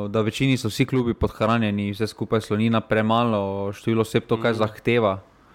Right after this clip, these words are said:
Speaker 1: eh, to, kaj vse skupaj zahteva in, eh, in je to neki proces, ki ga s temi novimi pravili, pa je samo še več administracijskega dela zdaj. Eh, še enkrat,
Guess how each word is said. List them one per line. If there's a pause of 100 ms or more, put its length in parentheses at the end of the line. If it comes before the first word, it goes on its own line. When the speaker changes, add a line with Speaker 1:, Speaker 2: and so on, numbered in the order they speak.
(400)
Speaker 1:
eh,
to,
kaj
vse
skupaj
zahteva
in,
eh, (1200)
in
je
to
neki (440)
proces,
ki
ga
s
temi
novimi
pravili,
pa
je
samo
še
več
administracijskega
dela
zdaj.
Eh, (960)
še
enkrat,